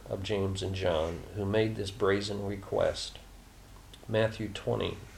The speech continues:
verses twenty to twenty-eight. In response,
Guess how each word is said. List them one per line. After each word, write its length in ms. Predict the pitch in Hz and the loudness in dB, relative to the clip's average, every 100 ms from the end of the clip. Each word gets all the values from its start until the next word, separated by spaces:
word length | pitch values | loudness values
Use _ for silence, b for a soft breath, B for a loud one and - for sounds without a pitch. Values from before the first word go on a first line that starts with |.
| - | -2
verses 280 | 104 98 90 | 0 0 -4
twenty 380 | - 120 107 95 | -4 0 0 0
to 80 | |
twenty-eight. 640 | 92 - 107 95 98 98 - - - - - - - - - - - - - - - - B B B B B B B B | -4 -4 -2 0 0 0 -4 -16 -18 -18 -18 -18 -20 -20 -18 -18 -18 -16 -16 -16 -18 -18 B B B B B B B B
In 140 | 240 240 | 8 10
response, 760 | 202 - - 151 151 123 - | 8 8 10 10 10 4 -6